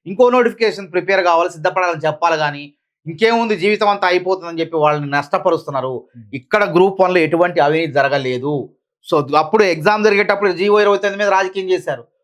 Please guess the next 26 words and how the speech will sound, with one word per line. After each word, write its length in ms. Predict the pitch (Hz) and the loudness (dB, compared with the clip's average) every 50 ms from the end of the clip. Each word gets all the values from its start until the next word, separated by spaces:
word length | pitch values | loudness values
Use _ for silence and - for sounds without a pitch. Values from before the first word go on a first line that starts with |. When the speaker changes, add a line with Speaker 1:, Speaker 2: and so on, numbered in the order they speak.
| _ _ - | _ _ 0
Speaker 1:
ఓసీలకే 400 | 165 208 202 - 233 226 - 226 | 0 2 2 2 2 2 2 2
ఉద్యోగాలు 420 | 214 208 180 180 220 208 214 208 | 2 2 2 2 2 2 2 2
ఇస్తానంటే 600 | 202 190 202 196 196 196 190 202 190 185 180 - _ _ _ - | 0 0 -2 -2 -2 -2 -2 -2 -2 -2 -4 -6 _ _ _ -2
ప్రిలిమ్స్ 300 | 202 233 254 247 247 247 | 0 0 0 0 -2 -2
పరీక్ష 180 | 240 247 - | -2 0 0
పెట్టిన 280 | 233 220 220 220 220 214 | 0 0 0 0 -2 -2
తర్వాత 220 | 214 220 226 220 | 0 0 0 -2
పదిహేడు 300 | 220 226 233 240 240 240 | 0 0 2 2 4 4
వేల 140 | 240 233 226 | 4 4 2
మంది 200 | 233 226 233 220 | 2 0 -2 -4
బీసీలకు 400 | 190 226 233 - 226 220 190 202 | -4 -6 -8 -6 -6 -4 -2 -2
వచ్చినాయి, 260 | 214 - - 190 190 _ _ _ _ _ _ _ - | -4 -4 -6 -14 -20 _ _ _ _ _ _ _ -2
మెయిన్స్ 240 | 156 214 247 233 240 | 0 0 0 2 2
రాశారు. 440 | 240 220 214 208 214 196 185 190 - _ _ _ _ _ _ - | 2 2 2 2 0 0 0 -4 -10 _ _ _ _ _ _ 0
ఎస్సీలు, 560 | 170 202 196 - 262 262 254 254 233 208 - - _ _ - - | 0 0 2 2 2 4 4 4 4 2 0 -6 _ _ -2 0
ఆ, 80 | 185 | 0
ఇరవై, 180 | 190 190 190 202 | 2 2 2 2
మూడు 240 | 190 190 220 240 247 | 2 2 2 4 4
వేల 140 | 240 233 233 | 4 4 4
ఏడు 100 | 220 220 | 2 2
వందలు, 260 | 214 208 202 202 190 - - | 2 0 -2 -2 -4 -4 -2
ఎస్టీలు 480 | 180 208 214 - 269 262 247 240 - - - _ _ 160 | -2 -2 -2 -2 0 2 2 2 0 -2 -6 _ _ 0
రెండు 140 | 190 220 240 | 2 2 4
వేల 160 | 247 254 240 | 4 4 4
ఏడు 120 | 233 226 | 2 2
వందలు, 260 | 226 214 214 208 202 | 2 2 0 0 -2